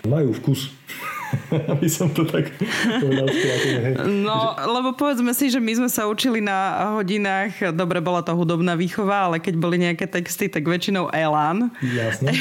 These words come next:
Speaker 2: <laughs> Ešte v tom lepšom ž-, Miro Žbírka. A ty, keď púšťaš svojim študentom Corben Dallas, tak klobúk dole.
Speaker 1: Nie, ale vieš čo, ja im púšťam všetko, ja im púšťam aj Elán, aj Žbírku, ja,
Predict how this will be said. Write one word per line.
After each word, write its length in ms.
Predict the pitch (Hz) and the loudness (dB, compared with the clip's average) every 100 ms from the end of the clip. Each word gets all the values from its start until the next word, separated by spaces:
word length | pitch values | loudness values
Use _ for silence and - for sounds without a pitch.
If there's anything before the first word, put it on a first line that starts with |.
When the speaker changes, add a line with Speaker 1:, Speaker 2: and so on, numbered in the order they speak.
| 240 | 0
Speaker 2:
<laughs> 200 | 196 247 | 0 -2
Ešte 240 | - 247 | 0 -2
v 80 | 196 | -2
tom 300 | 170 208 196 | -4 -4 0
lepšom 560 | 196 190 - 196 180 180 | -2 0 0 0 2 2
ž-, 120 | 180 | 2
Miro 360 | 170 170 165 165 | 2 2 2 0
Žbírka. 800 | 175 160 160 160 185 170 247 269 | 0 2 0 -2 -2 -2 -4 -4
A 460 | 170 170 175 180 | 0 2 2 2
ty, 240 | - 226 196 | -2 -4 -2
keď 160 | 190 | -4
púšťaš 320 | - 208 - 214 | -2 -2 -2 -2
svojim 320 | 202 196 190 | 0 0 0
študentom 480 | 196 240 214 214 202 | 0 0 -2 -2 -2
Corben 480 | 220 190 190 196 | -2 -2 0 0
Dallas, 320 | 180 180 202 190 | 0 0 0 -4
tak 240 | 208 - | -6 -4
klobúk 320 | - 214 214 | -4 -2 -2
dole. 320 | 226 349 254 190 - | 0 2 0 -2 0
Speaker 1:
Nie, 280 | 139 151 | 2 2
ale 160 | 135 123 | 0 0
vieš 240 | 131 147 | 2 2
čo, 80 | 139 | 2
ja 80 | 139 | 2
im 80 | 139 | 2
púšťam 320 | 165 156 143 | 0 2 0
všetko, 320 | 185 - 139 | 0 0 0
ja 80 | 123 | 0
im 80 | 113 | 2
púšťam 320 | 139 143 120 | 0 0 0
aj 140 | 110 107 | 0 0
Elán, 360 | 120 135 143 | 2 2 2
aj 120 | 117 | 2
Žbírku, 560 | 104 104 135 131 135 131 | 0 2 0 2 2 4
ja, 200 | 113 107 | 2 2